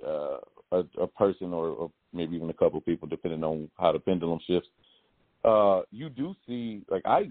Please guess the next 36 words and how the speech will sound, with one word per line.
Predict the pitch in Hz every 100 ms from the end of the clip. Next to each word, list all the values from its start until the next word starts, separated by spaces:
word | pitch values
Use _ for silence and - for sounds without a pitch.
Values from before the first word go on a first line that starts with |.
| 80
love | 92 135 127 -
to | -
show | - 113 110 104
up | 87 _ -
and | 95
be | 101
intentional, | 90 - 120 - 92 80 -
and | 87
I'm | 127 131 - _ -
cognizant | 127 110 95 101 - 95
of | 87 -
everything | 104 101 95 98 95 90
from | 87 87
what | 104 113
you | 110 -
say | 107
you | 104 104
like | 98 98 - -
to |
what | 87 107 -
the |
weather's | 92 101 95 90
going | 98 95
to | 90
be | 95 95 92 _ _ _ _ -
to | 98 87 85 80
not | 92 101 104 -
make, | 101 101 _ -
to |
making | 98 110 107 -
sure | 113
we | 104 107 101
have, | 104 98 95 90 _ _ _ _ _ -
uh, | 85 80 71 _ _ -
just | 104 -
complete | 113 98 - 139